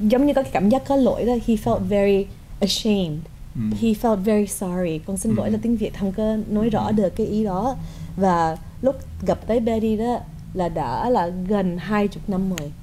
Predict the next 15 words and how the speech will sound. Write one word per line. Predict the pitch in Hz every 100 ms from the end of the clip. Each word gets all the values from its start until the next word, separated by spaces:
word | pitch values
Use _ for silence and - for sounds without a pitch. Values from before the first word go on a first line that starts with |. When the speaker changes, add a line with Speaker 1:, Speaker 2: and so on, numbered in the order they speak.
| - - -
Speaker 1:
Gần | 196 180 185
hai | 220
chục | 208 185
năm | 214 202 - - - -
không | 240 233
có | 285
làm | 285 214 175
điều | 175 160
gì | 151 147
sai. | 139 185 175 175 180 - -
Xây | - 240
cuộc, | 240 208 -
xây | 196 247 240
lại | 226 139 180
cuộc | -